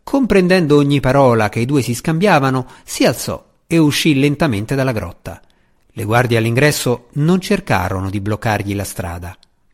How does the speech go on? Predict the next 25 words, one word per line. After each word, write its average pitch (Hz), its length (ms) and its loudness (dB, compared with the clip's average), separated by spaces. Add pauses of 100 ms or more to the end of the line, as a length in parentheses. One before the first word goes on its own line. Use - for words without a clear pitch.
(920)
"Karoak 165 800 0
solleverà 240 480 0
i 226 60 2
Vorg", 101 460 2 (280)
spiegò 131 400 -2
Tefanis. 104 760 -6 (360)
"Una 196 180 2
forza 185 300 2
potente 143 500 0
si 151 160 0
radunerà 139 540 2
contro 139 340 0
il 135 60 0
Ranger 127 360 0
cieco. 110 460 -4 (300)
Lui 285 180 4
è 254 60 2
stato 220 300 -2
per 202 180 0
troppo 302 300 -2
tempo 147 400 2
un 143 100 2
nemico 139 340 0
di 127 100 -2
Karoak." 101 760 -4